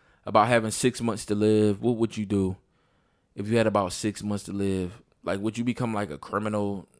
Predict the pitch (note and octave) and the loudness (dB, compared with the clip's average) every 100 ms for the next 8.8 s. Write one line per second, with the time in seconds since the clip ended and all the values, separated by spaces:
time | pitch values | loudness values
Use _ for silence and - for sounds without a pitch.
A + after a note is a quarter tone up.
0 | _ E2 E2 B1+ B1+ G2+ A2 G#2+ G#2+ G#2+ | _ -14 -12 -12 -12 -8 -4 -4 -4 -4
1 | G2+ G2+ G2+ F#2+ G2 _ _ _ _ _ | -8 -8 -10 -12 -12 _ _ _ _ _
2 | - - G#2+ G#2+ A#2+ B2+ B2 A#2+ B2+ A#2+ | -12 0 2 4 2 2 -2 0 0 2
3 | A2+ A2 G#2+ _ _ _ _ _ _ _ | 0 -4 -8 _ _ _ _ _ _ _
4 | _ - D3+ E3 E3 D#3 D#3 F#3+ G#3 C4+ | _ -4 2 6 6 6 2 2 0 0
5 | B3+ A#3+ G#3+ G#3+ F3+ F#3 G3 D4 C#4+ C4 | 2 2 0 -2 -2 -2 2 2 2 2
6 | B3 G#3 A3 C#3 G2+ F2+ C3 F3+ A#3+ A3+ | 2 4 4 4 2 2 2 2 0 0
7 | A3+ F#3 G3 E3 B2 C3+ C3+ D3 C3 C3+ | -2 -2 0 0 0 -4 -2 -2 -2 -2
8 | C#3+ B2+ C3 A#2+ A2+ A2+ G2+ F2+ | -6 -4 -4 -4 -4 -2 -2 -4